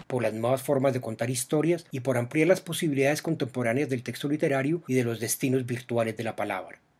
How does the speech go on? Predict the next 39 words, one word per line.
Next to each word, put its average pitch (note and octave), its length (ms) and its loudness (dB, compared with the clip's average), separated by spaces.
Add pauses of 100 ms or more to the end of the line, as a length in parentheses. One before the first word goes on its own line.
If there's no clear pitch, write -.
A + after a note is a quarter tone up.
Los A2+ 120 -8
mundos B2+ 280 2
de B2+ 80 4
Maura B2 480 4
se - 140 -6
entregan C3 280 0
como C3+ 160 0
un B2 100 0
texto C#3 280 -2
aleatorio C3+ 580 0
que - 120 -4
acumula B2 300 0
historias, D#3+ 840 2
temas, D3 440 4
personajes B2+ 760 -2
y C#3 80 -2
universos C#3 420 2
narrados D#3 460 4
a D#3+ 80 0
través C3 280 2
de D3 100 4
diversas C3+ 440 2
estrategias C#3 720 -2
y - 80 -12
géneros B2 420 -2
literarios. A2 680 -6 (200)
La A#2+ 100 -4
novela A#2+ 340 0
puede B2+ 180 2
leerse A#2 340 0
en B2 40 2
el A#2 140 0
orden A2+ 260 -2
que A#2 100 -6
cada A#2 220 0
lector A2+ 360 -6
decida, C3 460 0
por A#2 140 0
azar, C3 420 4